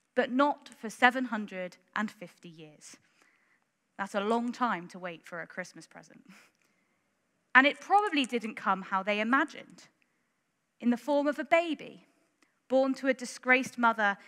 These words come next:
in a poor town which wasn't her own, who will not reign on a throne, but actually be rejected, dismissed, and killed. Let's have a look at our next character.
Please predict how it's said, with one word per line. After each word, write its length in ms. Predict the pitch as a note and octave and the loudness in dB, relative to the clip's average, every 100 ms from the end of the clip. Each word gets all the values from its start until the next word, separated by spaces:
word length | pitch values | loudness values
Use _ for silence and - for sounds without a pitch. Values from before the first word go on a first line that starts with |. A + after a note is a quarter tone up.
| _ | _
in 140 | G3+ G3+ | -6 -6
a 40 | |
poor 320 | - - A3 | -6 -10 -8
town 520 | G#3 - G3+ F#3+ F#3 | -8 0 2 2 -2
which 200 | F3+ - | -14 -12
wasn't 280 | F#3+ F3+ E3+ | -10 -12 -12
her 200 | F3 F3 - | -10 -6 -6
own, 320 | E3+ D#3+ D#3+ _ _ _ _ _ _ | -8 -12 -20 _ _ _ _ _ _
who 140 | - B3+ | -4 0
will 140 | C#4 | 2
not 300 | C#4 D4+ C4 | 4 4 4
reign 320 | C4 C#4 C#4+ | 4 4 4
on 120 | C#4 C4+ | 0 -2
a 40 | |
throne, 540 | - G3 F3+ F3 F3 - _ _ _ | -6 -6 -4 -4 -10 -18 _ _ _
but 80 | - | 8
actually 420 | A3+ - - G#3 | 8 8 -4 -10
be 180 | G3+ G3 | -8 -10
rejected, 800 | F#3 F3+ G#3+ - - F3+ D3 - _ _ _ | -10 -6 -4 -4 -6 -16 -16 -18 _ _ _
dismissed, 720 | - G3 - F3 E3 - - _ _ | -12 -10 -8 -10 -12 -16 -20 _ _
and 180 | - E3 | -12 -12
killed. 460 | - G3 D#3 D#3+ - _ _ _ _ _ _ _ _ _ _ _ _ _ _ _ _ _ - _ _ | -12 -10 -10 -16 -20 _ _ _ _ _ _ _ _ _ _ _ _ _ _ _ _ _ -20 _ _
Let's 200 | A4 G4+ | 6 8
have 100 | F4+ | 6
a 60 | D4 | 8
look 240 | A3+ - - | 6 6 6
at 140 | G3 | 8
our 140 | G3 | 6
next 260 | F#3+ F3+ - | 2 -4 -6
character. 560 | - E3 D#3+ - D#3+ | -2 -2 -2 -6 -10